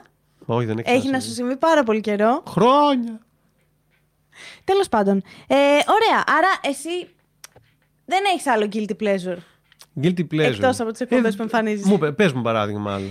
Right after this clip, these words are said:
Speaker 2: Ρε παιδί μου, εγώ, π.χ., βλέπω Big Brother. Έβλεπα Big Brother.
Speaker 1: Όχι,
Speaker 2: Ήταν
Speaker 1: δεν
Speaker 2: guilty
Speaker 1: βλέπω Big
Speaker 2: pleasure.
Speaker 1: Brother.
Speaker 2: Το λέω και
Speaker 1: Ναι.
Speaker 2: ντρέπομαι.
Speaker 1: Δεν έχω δει τέτοια, όχι.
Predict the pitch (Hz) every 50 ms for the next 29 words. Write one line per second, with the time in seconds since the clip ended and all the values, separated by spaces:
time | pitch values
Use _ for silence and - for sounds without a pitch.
0 | 101 - - 247 262 254 277 254 220 277 269 277 277 294 320 294 - - 247 269
1 | 254 - 262 294 302 311 311 320 320 302 - - _ _ _ _ _ - 294 277
2 | - - 285 320 330 277 247 269 269 277 294 294 294 - 320 320 320 320 320 320
3 | 320 311 311 302 302 294 285 - - _ _ - 233 285 269 233 226 247 247 240
4 | 226 190 180 196 - - 254 262 269 262 262 254 240 233 214 220 240 233 220 208
5 | 185 196 196 190 - - - - 113 - - - - 110 110 - - - 240 226
6 | 214 202 208 202 202 208 226 226 240 247 240 269 240 214 226 220 220 214 - 190
7 | 185 180 175 175 185 _ _ _ _ _ - 123 123 131 135 135 117 - 110 107
8 | 110 104 - 110 104 - - 131 113 110 104 -